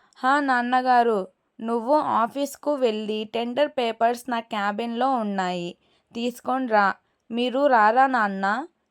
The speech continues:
నేను టెండర్ ఆఫీస్ దగ్గరికి వస్తాను." "సరే నాన్న, జాగ్రత్త, టైంకి వచ్చేసేయ్."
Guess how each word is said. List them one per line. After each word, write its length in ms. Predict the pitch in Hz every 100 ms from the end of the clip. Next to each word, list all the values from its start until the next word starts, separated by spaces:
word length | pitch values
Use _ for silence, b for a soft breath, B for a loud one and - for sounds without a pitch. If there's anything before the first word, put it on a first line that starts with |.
| _
నేను 240 | 220 226 269
టెండర్ 520 | 240 220 220 233 269
ఆఫీస్ 520 | 220 214 247 262 - - _ _ _ _ 214
దగ్గరికి 760 | 220 202 233 226 - 285 339
వస్తాను." 720 | 285 233 - 233 220 208 190 - _ _ _ _
"సరే 380 | - - 226 247
నాన్న, 500 | 262 240 220 214 214
జాగ్రత్త, 960 | 208 226 208 226 240 214 208 202 208 226 _ 143
టైంకి 440 | 220 226 233 -
వచ్చేసేయ్." 800 | 262 220 - 233 226 214 220